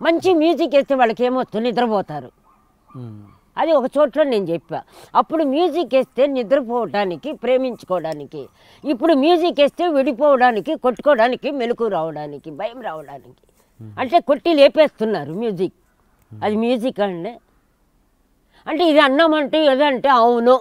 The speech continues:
Speaker 1: మేము అంటాం, నీకు ఇష్టం ఉంటే విను, లేకపోతే ఛానల్ మూసుకో" అంట. కరెక్టా కాదా? ఏం మ్యూజిక్ అండి మీరు వేస్తున్నది? ఇప్పుడు సావిత్రమ్మ సినిమాకే తీసుకోండి, ఇప్పుడు నేను చెప్పానంటే కాంట్రవర్సీ, దీనికి ఒక డ్రామాలు చేయడం మొదలెడతారు.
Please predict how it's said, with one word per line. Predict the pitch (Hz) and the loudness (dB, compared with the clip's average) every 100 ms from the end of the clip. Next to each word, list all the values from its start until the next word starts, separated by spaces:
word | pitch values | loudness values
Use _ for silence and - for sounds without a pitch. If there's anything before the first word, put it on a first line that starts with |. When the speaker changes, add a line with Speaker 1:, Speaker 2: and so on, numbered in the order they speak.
| 190 | 0
Speaker 1:
మేము | 220 226 | -4 -2
అంటాం, | 214 196 233 185 _ _ _ _ _ _ - | -4 0 0 -2 _ _ _ _ _ _ -10
నీకు | 220 214 | -6 -4
ఇష్టం | - 285 | -2 -2
ఉంటే | 262 185 285 | 0 0 0
విను, | 240 233 | 0 0
లేకపోతే | 311 196 190 | 2 0 0
ఛానల్ | 269 208 233 233 | -2 -2 -2 -4
మూసుకో" | 208 202 - - | -6 -8 -10 -8
అంట. | 190 151 - - _ _ _ _ - | -8 -8 -18 -20 _ _ _ _ -4
కరెక్టా | 254 285 - 359 | 0 0 4 2
కాదా? | - 226 247 208 139 117 _ _ _ _ _ _ _ _ _ _ _ _ _ _ - | 4 2 2 2 -4 -8 _ _ _ _ _ _ _ _ _ _ _ _ _ _ -2
ఏం | 214 370 | 4 6
మ్యూజిక్ | 392 330 254 196 | 4 2 0 -2
అండి | 175 175 | -4 -2
మీరు | 196 | -4
వేస్తున్నది? | 180 196 226 214 196 277 - _ _ _ _ _ _ _ _ _ _ _ | -4 -8 -8 -8 -6 -8 -12 _ _ _ _ _ _ _ _ _ _ _
ఇప్పుడు | 214 | -8
సావిత్రమ్మ | 226 214 294 277 320 320 | -2 4 6 6 6 6
సినిమాకే | 285 277 269 262 262 247 | 4 2 2 0 0 0
తీసుకోండి, | 196 208 147 202 175 | 0 -4 -4 -4 -4
ఇప్పుడు | 220 262 | -4 -2
నేను | 247 233 | 0 0
చెప్పానంటే | 240 320 277 233 285 | 2 2 2 0 -2
కాంట్రవర్సీ, | 233 254 247 254 - 254 240 - - | -2 -2 -2 -4 -4 -4 -4 -8 -4
దీనికి | 269 254 247 | 0 2 2
ఒక | 220 | 2
డ్రామాలు | 208 247 262 254 | 4 4 4 2
చేయడం | 196 226 196 220 | 2 0 -2 -4
మొదలెడతారు. | 202 214 165 - 165 147 | -2 -4 -4 -6 -6 -8